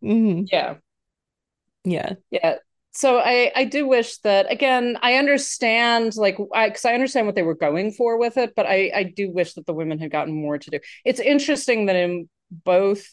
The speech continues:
Speaker 2: of these kind of parody satires remakes, um, the women actually have less to do <laughs>
Speaker 1: Mm-hmm.
Speaker 2: than in the Hitchcock films.
Speaker 1: Right.
Speaker 2: Um, I just wanna, just wanna mention that. <laughs>
Speaker 1: Yes. And I think that that's definitely worth mentioning. And I think that,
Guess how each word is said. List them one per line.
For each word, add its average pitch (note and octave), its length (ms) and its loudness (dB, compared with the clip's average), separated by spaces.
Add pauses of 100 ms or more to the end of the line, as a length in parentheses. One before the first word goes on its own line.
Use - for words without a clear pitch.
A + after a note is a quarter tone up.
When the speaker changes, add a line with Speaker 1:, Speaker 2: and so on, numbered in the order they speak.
(200)
Speaker 2:
of E3+ 180 -2
these E3+ 260 -6
kind E3+ 160 -6
of D3+ 100 -14
parody E3+ 440 2
satires D#3+ 760 -2
remakes, F#3+ 640 -4 (480)
um, F3 420 0
the A3+ 100 4
women B3 280 4
actually G#3+ 320 2
have F3 160 2 (360)
less F3 480 -2
to - 80 2
do F#3+ 400 2
<laughs> E4 260 0
Speaker 1:
Mm-hmm. G3 500 0
Speaker 2:
than F#3 560 2 (120)
in F3+ 380 2
the G3 60 0
Hitchcock G#3+ 440 2
films. - 680 -10
Speaker 1:
Right. F3 380 -4
Speaker 2:
Um, F3 500 0
I - 40 -8
just F3 240 -8
wanna, F3+ 300 0 (160)
just E3 160 -10
wanna A3 140 2
mention A#3 560 2
that. D3 440 -2 (140)
<laughs> D#4+ 140 0
Speaker 1:
Yes. F#3+ 600 0
And C4 140 2
I D#4+ 140 4
think F#4 180 6
that F4+ 120 6
that's D4+ 360 2
definitely B3 480 2
worth E3 240 2
mentioning. E3 480 -2
And B3 100 2
I C4+ 100 4
think F#4+ 420 0
that, F#3+ 320 2